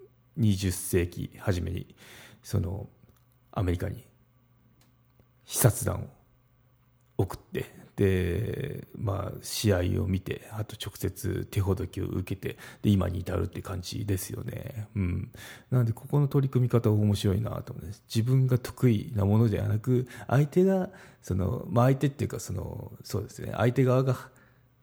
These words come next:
この好んでしてるスポーツに自分らがこう入っていくっていう、ここ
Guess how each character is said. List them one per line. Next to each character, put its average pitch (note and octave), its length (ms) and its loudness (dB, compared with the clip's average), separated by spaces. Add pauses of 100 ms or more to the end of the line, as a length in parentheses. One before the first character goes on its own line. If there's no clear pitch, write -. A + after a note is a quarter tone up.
(400)
こ G2 100 -6
の - 80 -4
好 C#3 280 4
ん A#2 60 4
で G2 100 -4
し - 100 -8
て G2+ 100 -4
る F#2+ 100 -8
ス - 140 -6
ポ A#2 200 4
ー G2+ 40 2
ツ G2+ 280 -6
に A#2 220 4
自 G#2 220 -4
分 A2+ 240 4
ら G2+ 120 4
が A#2 120 4
こ G#2 260 -6
う - 40 -18
入 A2+ 160 0
っ - 20 0
て - 220 -12
い A#2 60 -10
く - 140 -8
っ - 20 -4
て - 180 -8
い G2 40 -4
う、 F2+ 60 -6
こ C#3+ 220 -4
こ D#3+ 220 -2